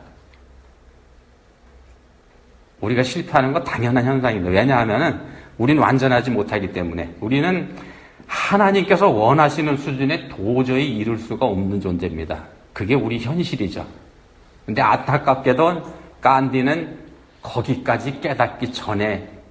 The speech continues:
포기하고 말았던 거죠. 관건은요, 관건은 우리 스스로 그걸 인정하는지 여부입니다. 우리는 그런 형편없는 존재라는 그 사실을 인정하는지 여부입니다.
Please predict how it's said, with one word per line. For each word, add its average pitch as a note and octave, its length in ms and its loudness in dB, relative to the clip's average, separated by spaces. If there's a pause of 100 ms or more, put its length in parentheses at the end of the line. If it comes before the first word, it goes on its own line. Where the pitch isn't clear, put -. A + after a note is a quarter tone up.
(160)
포기하고 C#3 460 -2
말았던 E2+ 440 -2
거죠. E2 260 -10 (1160)
관건은요, C#3 800 0 (640)
관건은 C#3 880 0 (320)
우리 F#3 300 6
스스로 G3+ 440 4
그걸 E3+ 320 4
인정하는지 E3 1120 2
여부입니다. A2+ 680 2 (1500)
우리는 B2+ 640 0
그런 A#2+ 300 -2
형편없는 D3 580 0
존재라는 G#2+ 580 2
그 A#2 140 -2
사실을 A#2 920 0
인정하는지 C3 840 2
여부입니다. F2+ 540 0